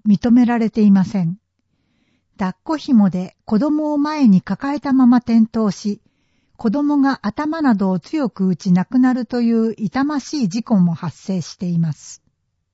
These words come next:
十六歳以上の運転者は、小学校就学に達するまでの者一人を、おんぶ紐等で背負って運転することができます。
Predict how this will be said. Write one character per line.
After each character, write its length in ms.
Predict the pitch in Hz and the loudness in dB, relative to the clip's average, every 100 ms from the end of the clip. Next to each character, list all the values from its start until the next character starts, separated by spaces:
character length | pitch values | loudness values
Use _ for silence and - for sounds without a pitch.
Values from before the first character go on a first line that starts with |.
| _ _ _ - | _ _ _ -4
十 240 | 254 302 | -2 0
六 200 | 302 - | -2 -6
歳 380 | - 294 294 277 | -2 -2 -2 -4
以 60 | |
上 240 | 247 226 185 | 0 2 4
の 180 | 180 196 | 4 4
運 180 | 240 | 4
転 280 | 226 254 240 | 4 2 2
者 200 | 202 175 | 2 -2
は、 220 | 165 170 - _ _ _ _ | -6 -8 -14 _ _ _ _
小 280 | - 311 | -2 -2
学 260 | 311 320 - | -2 -8 -10
校 160 | - 190 | -4 -2
就 340 | 180 - 285 | -2 -2 -4
学 260 | 294 269 285 | -2 -4 -2
に 140 | 277 | -2
達 240 | 240 262 233 | -2 -6 -6
す 160 | - | -8
る 120 | 262 220 | 0 2
ま 140 | 196 | 2
で 120 | 190 | 2
の 120 | 175 | 2
者 280 | 165 175 190 | 2 2 0
一 240 | 175 - 269 | -4 -6 -2
人 200 | 214 180 | 0 -2
を、 160 | 170 _ _ _ - | -6 _ _ _ -4
お 140 | 254 | -2
ん 100 | 302 | -2
ぶ 100 | 302 | -4
紐 320 | 262 220 185 | 0 2 2
等 300 | 180 269 240 | 2 -2 -2
で 100 | 185 | -2
背 220 | 165 - 262 | -6 -4 -6
負 80 | |
っ 20 | 277 | -6
て 420 | _ - 180 - - | _ -12 -10 -12 0
運 160 | 208 | 2
転 280 | 214 196 196 | 2 2 0
す 160 | - 190 | 0 -4
る 100 | 180 | -4
こ 100 | 185 | -4
と 120 | 185 | -4
が 100 | 165 | -6
で 120 | 151 | -6
き 160 | - 151 | -4 -4
ま 160 | 139 | -4
す。 280 | 117 - - | -6 -18 -20